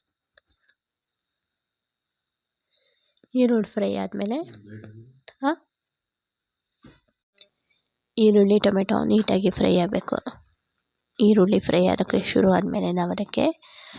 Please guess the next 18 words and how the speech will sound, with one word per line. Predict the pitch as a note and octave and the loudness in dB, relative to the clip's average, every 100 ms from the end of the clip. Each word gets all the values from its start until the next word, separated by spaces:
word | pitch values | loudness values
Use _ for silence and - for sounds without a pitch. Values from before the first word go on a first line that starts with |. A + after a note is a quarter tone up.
| - - - - - _ - - - - _ - | -18 -18 -20 -20 -20 _ -20 -20 -20 -20 _ -2
ಶುಂಠಿ | A3+ G#3 G3 | 2 4 4
ಬೆಳ್ಳುಳ್ಳಿ | F3 F3+ F3 | 2 2 0
ಪೇಸ್ಟ್ನ | - F3+ - A3+ - | -2 -4 -2 -2 0
ಆ್ಯಡ್ | F3+ F3 F3 | 0 0 -2
ಮಾಡ್ಬೇಕು. | E3 - - A#3 D4 - - - - - - - - - _ _ _ _ _ _ _ _ _ _ _ - - - - | -4 -6 -4 0 0 0 -12 -20 -20 -20 -20 -20 -20 -20 _ _ _ _ _ _ _ _ _ _ _ -20 -20 -20 -2
ನಿಮ್ಗೆ | A#3 G#3+ G#3 | 0 4 4
ಎಷ್ಟು | G#3 - A3+ | 4 4 4
ಬೇಕು | G#3+ A3 | 4 2
ಶುಂಠಿ | - G#3+ G3 | 2 2 2
ಬೆಳ್ಳುಳ್ಳಿ | G3 F#3+ F#3 F#3 | 2 2 2 2
ಪೇಸ್ಟು, | F#3+ F#3 - G#3 - | -2 0 0 -2 0
ನಿಮಗೆ | A3 G3+ | 2 4
ಯಾವ | G3+ G3 - | 4 2 0
ಪ್ರಮಾಣದಲ್ಲಿ | F#3+ F#3+ G3 G3 G3 | 0 2 2 2 2
ಬೇಕು, | F#3 - G#3 - - _ A#3 | 0 0 -4 -4 -12 _ -2
ನಿಮ್ಮ | G#3 G3 | 2 2
ಹತ್ರ | G#3 G3 | 0 0
ಅಣಬೆ | G3 G3 | 2 2